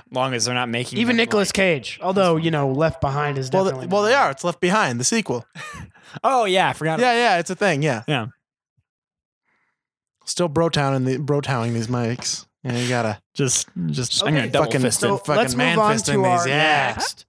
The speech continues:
Speaker 3: Mm.
Speaker 2: section, which is
Speaker 3: What?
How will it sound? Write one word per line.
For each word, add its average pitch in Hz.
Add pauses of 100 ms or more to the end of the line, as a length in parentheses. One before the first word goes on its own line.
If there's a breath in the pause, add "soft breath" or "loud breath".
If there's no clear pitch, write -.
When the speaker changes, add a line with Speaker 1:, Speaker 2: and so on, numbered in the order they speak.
Speaker 3:
Mm. 147
Speaker 2:
section, 185 (760)
which 180
is 185 (800)
Speaker 3:
What? 180